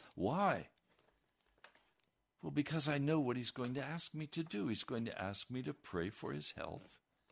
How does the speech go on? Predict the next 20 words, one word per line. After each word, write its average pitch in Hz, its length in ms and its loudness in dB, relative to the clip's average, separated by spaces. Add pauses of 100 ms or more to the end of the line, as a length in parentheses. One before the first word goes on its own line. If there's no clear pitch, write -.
(760)
He's 123 160 -2
going 127 220 0
to 117 140 0
ask 113 260 0
me 139 160 0
to 143 80 0
pray 110 340 0
for 110 200 -6
his 123 200 -4
success 139 640 0
at - 160 -6
work. 85 400 -2 (1200)
He's 143 180 0
going 156 220 2
to - 140 2
ask 131 320 2
me 131 160 2
for 143 180 0
the 139 160 0
success 131 760 0